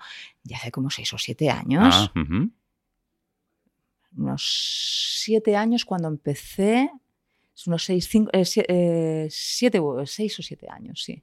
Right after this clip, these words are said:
Speaker 1: sí, sí,
Speaker 2: Ujú.
Speaker 1: sí. Eh, sí, sí, sí.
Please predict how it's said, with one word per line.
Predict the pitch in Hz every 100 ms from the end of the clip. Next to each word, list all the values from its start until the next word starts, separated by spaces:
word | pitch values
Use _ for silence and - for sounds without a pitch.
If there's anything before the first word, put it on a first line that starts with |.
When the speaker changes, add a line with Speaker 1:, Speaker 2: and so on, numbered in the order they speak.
| _
Speaker 1:
sí, | -
sí, | 123
Speaker 2:
Ujú. | 95
Speaker 1:
sí. | 117 170 _ - - - - - - -
Eh, | 190 180 170 170 165 160 156 151 147 143
sí, | - 220 240 - -
sí, | - 196
sí. | - 175